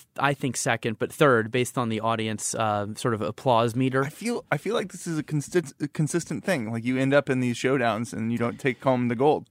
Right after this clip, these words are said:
Speaker 1: Yeah, but last, the one I did before, I was sixth. So I'm moving up. I think I'm gonna take it
Speaker 2: <laughs>
Speaker 1: next time around.
Speaker 2: Up the ladder, all right.
Speaker 1: Yes. Uh, 'cause I realize it's not really the ticker or the validity of the E T F, it's the show.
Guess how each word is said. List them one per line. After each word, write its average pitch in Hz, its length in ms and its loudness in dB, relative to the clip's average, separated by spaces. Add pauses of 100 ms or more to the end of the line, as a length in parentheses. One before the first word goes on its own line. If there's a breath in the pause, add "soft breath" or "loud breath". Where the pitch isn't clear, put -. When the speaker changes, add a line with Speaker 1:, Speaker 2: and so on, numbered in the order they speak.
(120)
Speaker 1:
Yeah, 156 120 4
but 156 160 6
last, 170 480 4 (200)
the 156 200 6
one 160 260 6
I 185 60 4
did 165 160 2
before, 151 340 4
I 139 60 6
was 131 160 0
sixth. - 580 0 (300)
So - 140 -4
I'm 143 140 6
moving 175 420 8
up. 170 240 4
I 160 120 8
think 202 240 4
I'm 175 140 6
gonna 156 180 6
take 185 320 6
it 143 140 8 (280 loud breath)
Speaker 2:
<laughs> - 280 -4
Speaker 1:
next 180 220 6
time 170 200 4
around. 156 300 8
Speaker 2:
Up 139 60 4
the 143 80 8
ladder, 139 340 8
all 127 120 8
right. 123 80 8
Speaker 1:
Yes. 127 260 4 (480 loud breath)
Uh, 139 200 8
'cause 185 180 4
I 220 40 10
realize 220 400 8 (160 soft breath)
it's - 180 4
not 226 260 6
really 160 320 6
the 143 100 2
ticker 143 560 2
or 131 100 2
the 120 80 0
validity 127 440 2
of 110 80 0
the 120 140 -2
E 123 80 2
T 120 160 -2
F, 120 220 2
it's 131 200 0
the 127 100 0
show. - 400 0